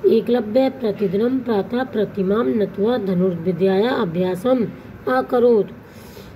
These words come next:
एकलव्य प्रतिदिन प्रातःकाल प्रतिमा को, मूर्ति को नमस्कार करके धनुष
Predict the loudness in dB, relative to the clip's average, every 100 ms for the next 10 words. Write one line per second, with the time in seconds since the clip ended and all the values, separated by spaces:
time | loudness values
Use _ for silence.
0 | -20 -4 2 2 2 0 -2 -2 -2 -2
1 | -2 -2 -2 -2 -2 -2 0 -2 -2 -2
2 | -2 0 0 2 2 2 2 0 -2 0
3 | 2 2 2 0 0 -2 0 -2 2 0
4 | 2 0 0